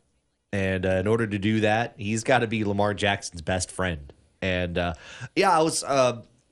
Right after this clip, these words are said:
kind of interested in, in hearing that from, uh, from Odell Beckham Junior because when he says it's Lamar's time. I,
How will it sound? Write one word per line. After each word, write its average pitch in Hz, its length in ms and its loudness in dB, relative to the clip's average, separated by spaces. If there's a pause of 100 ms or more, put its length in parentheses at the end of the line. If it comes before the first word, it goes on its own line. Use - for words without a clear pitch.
(240)
kind 202 220 2
of 165 80 -2
interested 151 460 0
in, 113 160 -2
in 113 140 -2
hearing 120 340 0
that 104 240 0
from, 101 360 0
uh, 92 240 0 (360)
from 120 200 -2
Odell 113 300 4
Beckham 101 340 -2
Junior 92 320 -2
because 104 480 -2 (1000)
when 143 120 -2
he 139 100 0
says 131 380 2
it's - 180 -4
Lamar's 110 540 2
time. 90 520 -2
I, 147 240 0